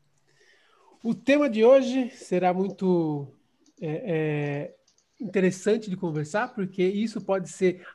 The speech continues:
a salvação de um time e também pode ser o que define que um time seja totalmente destruído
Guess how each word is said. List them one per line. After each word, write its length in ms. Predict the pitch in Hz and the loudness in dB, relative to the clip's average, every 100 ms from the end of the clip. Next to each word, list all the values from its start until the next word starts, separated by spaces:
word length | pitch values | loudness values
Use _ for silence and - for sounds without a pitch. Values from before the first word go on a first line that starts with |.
| - | -12
a 80 | |
salvação 680 | 151 - 214 196 185 - 269 | -10 -8 -6 -4 -4 -4 -4
de 100 | 240 | -4
um 100 | 214 | -8
time 480 | 190 - 233 240 254 | -8 -8 -6 -6 -8
e 40 | |
também 360 | 190 233 208 214 | -8 -6 -4 -6
pode 340 | - 196 185 | -6 -8 -8
ser 420 | - 190 202 202 _ _ _ _ _ _ _ | -4 0 0 -2 _ _ _ _ _ _ _
o 80 | 180 | -12
que 180 | - 214 | -6 -2
define 840 | 185 196 - - 220 220 226 220 _ _ | 2 0 -2 -6 -4 -4 -4 -8 _ _
que 80 | |
um 80 | 196 | -10
time 560 | 185 185 175 180 196 285 | -10 -6 -4 -2 -6 -10
seja 540 | - - 165 156 156 - _ | -20 -6 -6 -4 -8 -12 _
totalmente 800 | 277 302 - 233 190 190 190 - | -6 -6 -4 -4 -2 -2 -4 -10
destruído 880 | 151 208 190 175 160 165 160 185 | -8 -8 -6 -4 -2 -2 -4 -6